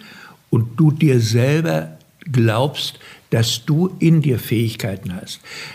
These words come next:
Wir nennen das Ermächtigung oder Selbstermächtigung, ein sehr be-, wichtiger Begriff in der Politik.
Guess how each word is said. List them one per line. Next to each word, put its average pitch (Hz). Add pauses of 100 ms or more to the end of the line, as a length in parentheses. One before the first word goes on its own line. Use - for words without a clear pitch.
(120)
Wir 120
nennen 120
das 120
Ermächtigung 120
oder 120
Selbstermächtigung, 120
ein 156
sehr 131
be-, 117
wichtiger 123
Begriff 127
in 139
der 113
Politik. -